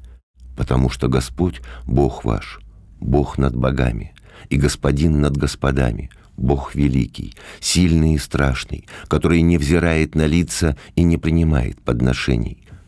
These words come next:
справедливо судит сироту и вдову и любит пришельцев, давая им пищу и одежду. И вы тоже любите пришельцев, потому что пришельцами вы были в земле египетской. Господа,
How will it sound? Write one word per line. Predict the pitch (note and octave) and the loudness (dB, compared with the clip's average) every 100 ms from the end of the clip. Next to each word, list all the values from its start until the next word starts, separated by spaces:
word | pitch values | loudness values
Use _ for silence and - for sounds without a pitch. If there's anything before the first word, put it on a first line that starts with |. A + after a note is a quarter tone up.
| - | -10
справедливо | - - D2 D2+ C#2 D#2+ D2+ D2+ | -4 0 2 2 2 2 2 0
судит | - E2 D2+ - - | 0 2 2 -2 -8
сироту | - D2 C#2+ C#2 D#2+ | -2 0 0 0 2
и | D2+ | 2
вдову | C2 B1+ C#2 A#1+ G#1 - - - - | 2 0 0 0 -4 -6 -16 -20 -4
и | C#2+ | 0
любит | D2 D2 D#2 | 2 2 0
пришельцев, | - D2+ - C2+ A#1+ - - - - - | -2 -2 0 -2 -2 -6 -14 -14 -18 -8
давая | - C#2 C2+ C2 | 0 2 2 2
им | B1+ C2 B1+ | 2 0 0
пищу | C#2+ C#2+ - C2+ | -2 -2 -2 -2
и | B1+ | 0
одежду. | B1+ A#1+ A1+ - - - _ _ - - - _ - | 0 -2 -4 -6 -12 -18 _ _ -20 -20 -20 _ 0
И | C#2+ | 0
вы | C2 F2 D#2+ - - - - | 2 0 -2 -10 -20 -10 0
тоже | F2+ C2+ B1 | 2 2 0
любите | A#1 C#2 D#2 - A#1 | 0 2 2 0 -2
пришельцев, | C2+ C2+ D#2 B1+ - - - - - | -2 0 0 0 -4 -14 -18 -20 -12
потому | - C#2+ D2+ D#2 | -4 0 2 2
что | - D2 | 0 0
пришельцами | E2+ - F2+ C2 - B1 A#1 - - | 0 0 0 -2 -2 -4 -4 -8 -14
вы | - C2 A#1+ | -2 0 0
были | B1 - | 0 -2
в | - | -4
земле | G#1+ B1 A1+ A#1+ | -2 0 0 -2
египетской. | A#1 - - - - - - - _ _ _ - - _ - - _ - | -4 -6 -8 -12 -16 -18 -20 -20 _ _ _ -20 -20 _ -20 -20 _ -4
Господа, | C2 C#2 - - - - | 0 0 0 -10 -12 -16